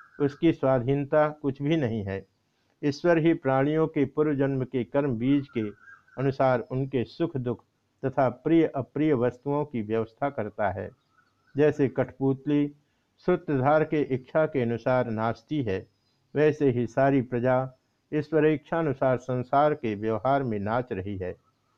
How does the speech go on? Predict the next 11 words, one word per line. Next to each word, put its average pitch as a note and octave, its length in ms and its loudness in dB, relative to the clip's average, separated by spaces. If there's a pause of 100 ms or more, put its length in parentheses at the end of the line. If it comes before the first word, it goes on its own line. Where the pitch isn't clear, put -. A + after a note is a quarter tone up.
(280)
ईश्वर D#3+ 320 0
सबके D#3+ 400 0
भीतर C#3+ 440 2
और A#2+ 280 -2
बाहर A#2+ 340 0
व्याप्त A#2+ 420 -2
रहता G2+ 360 -2
है, F2+ 240 -6 (560)
सबको D#3 320 0
प्रेरित D3 460 2
करता C#3+ 640 0